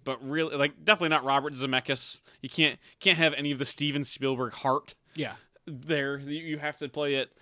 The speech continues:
Speaker 1: kind of dark, maybe more like, uh, oh, Almanac, that movie that came out last year, you know.
Speaker 2: I don't know.
Speaker 1: No?
Speaker 2: But
Speaker 1: Oh,
Speaker 2: okay.
Speaker 1: kids who discover time travel.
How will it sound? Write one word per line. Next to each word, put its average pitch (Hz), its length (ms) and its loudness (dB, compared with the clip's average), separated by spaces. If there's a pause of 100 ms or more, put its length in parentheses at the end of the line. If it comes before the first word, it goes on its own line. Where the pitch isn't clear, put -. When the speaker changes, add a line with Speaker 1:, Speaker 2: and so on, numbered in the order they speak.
(380)
Speaker 1:
kind 165 320 2
of 147 300 2
dark, 139 280 2
maybe 147 240 0
more 143 260 0
like, 127 400 0
uh, 117 440 0 (1300)
oh, 123 760 0
Almanac, 127 680 0 (140)
that 131 140 -4
movie 131 180 0
that 127 120 -2
came 131 180 -4
out 127 240 -2
last 127 340 -4
year, 131 340 -4 (160)
you 151 140 -6
know. 120 220 -6 (520)
Speaker 2:
I 135 60 -6
don't 135 320 -4
know. 120 220 -10
Speaker 1:
No? 151 240 2
Speaker 2:
But - 160 -4
Speaker 1:
Oh, 123 140 2
Speaker 2:
okay. 123 280 -4
Speaker 1:
kids 175 300 6
who 156 80 0
discover 135 320 -2
time 127 240 -2
travel. 113 360 -4